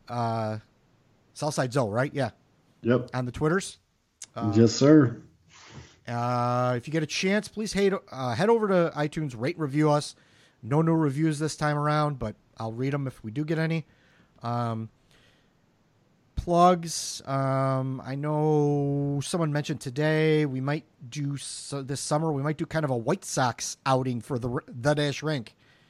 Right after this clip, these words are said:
Speaker 2: Ooh.
Speaker 1: Yeah. Um, where we all get together and maybe go to a Sox game. Uh, fuck the Cubs. <laughs> But,
Speaker 2: Agreed.
Speaker 1: yeah. But, you know, it's something different. You know, everyone does, uh, all these other things. Let's, maybe we'll go, go out and sit in the bleachers and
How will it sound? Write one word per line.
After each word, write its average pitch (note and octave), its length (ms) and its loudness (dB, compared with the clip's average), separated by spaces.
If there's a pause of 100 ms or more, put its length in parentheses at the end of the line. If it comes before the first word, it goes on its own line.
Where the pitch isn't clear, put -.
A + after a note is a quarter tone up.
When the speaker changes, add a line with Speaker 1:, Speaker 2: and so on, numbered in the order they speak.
(200)
Speaker 2:
Ooh. B2 680 10
Speaker 1:
Yeah. A#2 300 -6 (200)
Um, A2+ 400 -4 (640)
where B2 260 -4
we B2 140 -2
all B2+ 160 0
get C3+ 160 -6
together B2+ 240 0
and B2 80 -2
maybe B2 160 -2
go C3 100 0
to B2 80 0
a B2 60 -2
Sox C#3+ 320 0
game. G#2 240 -6 (260)
Uh, G#2 220 -12 (240)
fuck - 180 -8
the - 80 -18
Cubs. G2+ 280 -12 (800)
<laughs> - 100 -6 (960)
But, B2 140 0
Speaker 2:
Agreed. D3 320 6 (320)
Speaker 1:
yeah. A#2 280 -4 (340)
But, A#3+ 200 2
you A#3+ 80 0
know, A3 140 8
it's A3+ 180 2
something E3+ 220 2
different. A#2 400 -6
You A#2+ 80 -10
know, C3+ 140 -2
everyone D3 320 -2
does, B2+ 400 -4 (100)
uh, A#2 500 -14
all A2 140 -8
these A2 140 -10
other A2 180 -8
things. G#2 340 -10
Let's, - 300 -20
maybe A#2 260 -8
we'll A2+ 180 -6
go, B2 200 -10
go A#2+ 160 -8
out A#2+ 80 -4
and G#2 100 -18
sit - 140 -12
in A#2 60 -14
the A2 60 -14
bleachers A#2 440 -8
and G2+ 140 -14